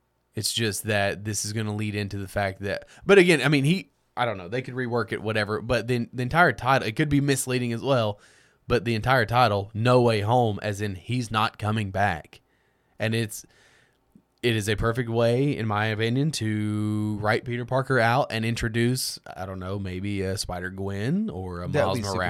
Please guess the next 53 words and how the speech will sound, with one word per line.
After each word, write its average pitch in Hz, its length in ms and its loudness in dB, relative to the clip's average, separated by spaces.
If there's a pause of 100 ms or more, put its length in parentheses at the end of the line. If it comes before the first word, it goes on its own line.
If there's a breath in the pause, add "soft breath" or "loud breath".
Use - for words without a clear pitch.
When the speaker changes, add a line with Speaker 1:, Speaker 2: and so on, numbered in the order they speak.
Speaker 1:
Morales. 135 180 2
Speaker 2:
Is 117 80 -4
that 135 120 2
your 131 100 -2
theory? 113 340 -6
Is 107 80 -8
that 107 180 -4
they're 107 120 -4
gonna 110 160 -2
Speaker 1:
Yeah. 107 60 -2
Speaker 2:
introduce, 98 360 -8
oh, 127 80 -4
that'd 127 80 -4
be, 113 120 -6 (160)
that'd 170 160 -6
be 113 60 -8
pretty - 80 -16
Speaker 1:
I, 139 160 10
Speaker 2:
cool, 95 140 -2
Speaker 1:
I - 20 -6
Speaker 2:
though. 147 140 8
Speaker 1:
mean, 151 160 8
it 143 80 2
makes 143 180 4
sense, 110 240 -2
right? 120 220 2
And 127 160 2
then 120 140 0
let 147 180 6
Peter 147 200 8
Parker 139 300 4
go 131 160 6
do 127 160 4
his 123 180 2
thing 208 200 4
in 120 60 2
the 117 60 2
Speaker 2:
Ooh, 110 40 -4
Speaker 1:
Sonyverse. 123 420 0
Speaker 2:
Miles 135 300 0
Morales, 104 500 -2
or 131 300 -4
I 139 40 -4
think 214 280 -6
either, 127 420 -6
either 120 140 -6
of 120 60 -6 (100)
them, 98 160 -8
honestly, 95 420 -8
like 98 240 -8
Spider-Gwen 117 460 -4
or 98 180 -8
Miles 101 280 -4